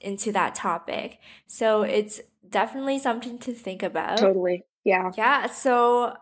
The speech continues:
Speaker 1: I loved your two tips so far. They were so good. And I think it's so helpful for someone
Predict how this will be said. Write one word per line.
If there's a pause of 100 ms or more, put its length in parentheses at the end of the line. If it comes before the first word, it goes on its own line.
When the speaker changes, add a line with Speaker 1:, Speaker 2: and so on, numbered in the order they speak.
Speaker 1:
I
loved
your
two
tips
so
far.
They
were
so
good.
And
I
think
it's
so
helpful
for
someone